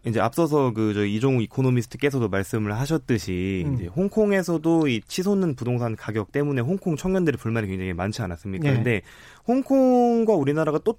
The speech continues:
Speaker 1: 조금 다른 부분이 뭐냐면, 홍콩은 외국인들의 수요 때문에 그렇게 된 반면에
Speaker 2: 예.
Speaker 1: 우리나라 같은 경우는 이제 순수하게 내국인들의 수요만으로 부동산 가격이 계속 상승을 하고 있는 거거든요.
Speaker 2: 음.
Speaker 1: 근데 이제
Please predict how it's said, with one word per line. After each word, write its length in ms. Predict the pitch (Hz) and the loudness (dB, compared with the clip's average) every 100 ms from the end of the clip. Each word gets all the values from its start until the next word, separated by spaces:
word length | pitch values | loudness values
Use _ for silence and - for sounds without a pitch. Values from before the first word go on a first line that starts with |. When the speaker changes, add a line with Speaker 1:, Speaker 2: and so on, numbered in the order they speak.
| - - | -8 -6
Speaker 1:
조금 320 | 240 - 330 | -4 0 -2
다른 220 | 208 131 139 | 0 2 2
부분이 220 | 139 151 | 2 0
뭐냐면, 280 | 110 95 107 | 0 -2 -2
홍콩은 580 | 139 208 214 220 208 110 | -4 -2 0 2 0 2
외국인들의 1500 | 110 151 226 240 208 170 147 104 - _ - - 131 131 127 | 2 4 4 2 4 0 -2 -8 -14 _ -20 -8 0 2 2
수요 240 | 190 185 | 2 0
때문에 360 | - 156 147 131 | 2 0 0 -2
그렇게 220 | 104 - | -4 -4
된 160 | 113 | -4
반면에 520 | 110 101 92 101 120 90 | -4 -4 -2 0 0 0
Speaker 2:
예. 220 | 127 117 180 - - - | -2 -2 -6 -16 -20 -12
Speaker 1:
우리나라 420 | - 131 226 240 220 | -2 2 4 4 2
같은 280 | 214 208 | 2 2
경우는 440 | 202 196 190 170 135 | 2 2 2 2 2
이제 100 | 135 | 0
순수하게 540 | 135 269 262 262 214 | 2 0 2 2 2
내국인들의 580 | 139 110 165 240 220 185 | 2 2 4 4 4 2
수요만으로 440 | 160 165 156 139 117 | 0 0 0 0 -2
부동산 420 | - 123 123 113 | -2 0 0 -2
가격이 300 | - 110 110 | -2 -2 -2
계속 300 | - 107 - | -2 -6 -4
상승을 340 | 185 196 160 | -4 0 -2
하고 240 | 143 175 113 | 0 -2 0
있는 340 | 110 120 120 | 0 2 2
거거든요. 440 | 95 85 85 104 | 0 -4 -4 -4
Speaker 2:
음. 120 | 151 135 | -2 2
Speaker 1:
근데 220 | 127 127 | 2 2
이제 220 | 110 113 | 2 0